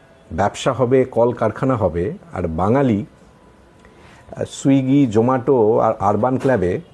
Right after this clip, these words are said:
গুরগাঁও, পুনে আর ব্যাঙ্গালোরে গিয়ে বাথরুম পরিষ্কার করবে, সুইগি, জোম্যাটো করবে, মার খাবে, বাংলাদেশি বলে শুনবে,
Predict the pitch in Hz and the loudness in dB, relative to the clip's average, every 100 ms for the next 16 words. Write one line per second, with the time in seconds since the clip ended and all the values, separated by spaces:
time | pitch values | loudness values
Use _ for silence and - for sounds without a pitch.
0 | _ - - - - - 85 107 117 131 | _ -20 -20 -20 -20 -12 -2 0 4 4
1 | 135 131 - 120 131 127 120 110 87 98 | 4 0 -2 2 2 2 2 0 0 0
2 | 117 135 135 131 123 131 113 92 - 156 | 2 2 2 0 2 2 2 0 0 -2
3 | 143 156 - 139 120 90 82 98 131 - | 0 0 2 0 0 -2 0 -2 -2 -4
4 | 131 123 131 110 120 127 123 92 80 101 | -2 2 2 2 2 0 0 -2 0 -2
5 | 190 - _ _ - - - - - - | -4 -12 _ _ -20 -20 -20 -20 -20 -12
6 | 92 98 117 143 147 139 127 110 95 98 | -6 0 2 0 0 2 2 -2 -8 -2
7 | 107 120 131 131 135 127 123 - 151 151 | 0 2 2 0 0 0 0 -2 -2 0
8 | 98 87 147 | 2 2 0